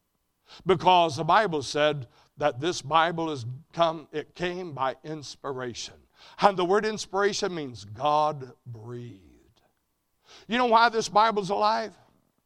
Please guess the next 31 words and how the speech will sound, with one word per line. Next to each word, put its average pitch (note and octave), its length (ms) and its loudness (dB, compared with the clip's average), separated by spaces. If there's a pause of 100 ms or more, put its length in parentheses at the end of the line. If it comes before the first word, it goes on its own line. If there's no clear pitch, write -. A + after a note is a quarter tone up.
(420)
Because F3 560 4
every G#3+ 340 2
word D3 460 -2
came E3 220 -2
from C#3 120 -8
the C3+ 80 -8
mouth D#3 320 0
of D3 180 -8
God B2+ 400 0 (300)
as D3 240 2
he C#3 100 -6
gave B2+ 520 -4
it A#2 140 -10
to B2+ 120 -10
his A2+ 160 -8
holy D3+ 280 -4
prophets D3+ 560 -6
and A#2+ 180 -14
preachers B2 480 -10
as A#2+ 180 -12
they A#2 140 -14
wrote B2 360 -10
the C3 100 -14
scriptures. - 720 -18 (500)
Therefore, G3+ 480 6
every C4+ 440 2
single A3 480 0
word C3 520 -2
in C3 100 -6
this B2+ 200 -6
Bible, E3 520 0